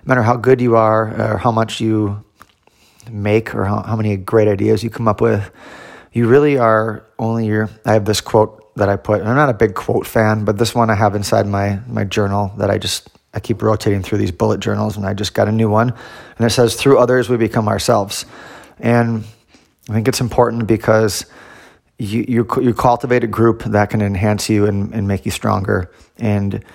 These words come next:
some people need to bounce ideas off others, and then they kinda can tell what they wanna do. And other people, um, they know internally, and they're kind, they beat to their own drum, and they don't need others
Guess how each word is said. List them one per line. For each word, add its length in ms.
some 260
people 880
need 300
to 80
bounce 320
ideas 340
off 160
others, 500
and 160
then 120
they 100
kinda 260
can 160
tell 260
what 140
they 100
wanna 240
do. 260
And 100
other 160
people, 540
um, 500
they 160
know 240
internally, 480
and 80
they're 80
kind, 240
they 60
beat 220
to 80
their 140
own 140
drum, 260
and 80
they 40
don't 160
need 180
others 420